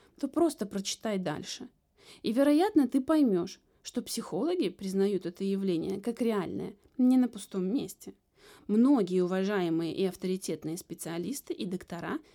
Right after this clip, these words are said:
занимаются его исследованиями. Вот цитата из книги «Дети детям. Ключ к победе». Горожане быстро съели все свои запасы в домах. Варили похлебку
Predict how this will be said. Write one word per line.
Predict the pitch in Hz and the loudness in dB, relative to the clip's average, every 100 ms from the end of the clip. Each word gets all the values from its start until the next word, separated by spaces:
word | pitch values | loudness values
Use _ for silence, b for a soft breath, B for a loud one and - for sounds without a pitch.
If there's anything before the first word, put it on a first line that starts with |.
| b | b
занимаются | 226 247 214 170 175 175 254 | 0 2 2 0 -2 -4 -4
его | 220 180 | -4 -4
исследованиями. | 180 - 220 156 - 143 135 - - _ _ B B B B | -4 -6 -6 -6 -8 -10 -10 -12 -18 _ _ B B B B
Вот | 285 415 - | 0 0 0
цитата | 277 247 220 196 | -4 0 0 0
из | 175 175 | -2 -2
книги | 202 185 180 175 277 b b - | 0 2 2 0 -4 b b -8
«Дети | 196 214 311 - 359 370 - | -2 0 0 2 2 2 -2
детям. | 175 165 160 - - - _ _ | -2 -2 -2 -8 -12 -12 _ _
Ключ | - 185 185 294 - _ | -2 0 0 -2 -4 _
к | - | -12
победе». | - 202 - - - _ _ _ _ _ _ _ _ _ _ _ _ _ _ _ _ b b b b b | -8 -6 -6 -8 -14 _ _ _ _ _ _ _ _ _ _ _ _ _ _ _ _ b b b b b
Горожане | 240 247 262 339 403 381 | 0 2 6 8 10 10
быстро | 277 294 233 | 8 4 2
съели | 226 - 233 285 285 | -2 -2 0 0 0
все | - 269 | -2 -4
свои | 277 208 208 | -4 -2 -2
запасы | 202 202 247 247 202 | -4 -4 -6 -4 -4
в | |
домах. | 190 196 208 196 - _ _ _ _ _ | 0 0 0 -4 -10 _ _ _ _ _
Варили | 233 240 330 359 | -4 0 4 2
похлебку | - 196 - 208 214 - 254 | 0 -6 -4 -8 -8 -8 -8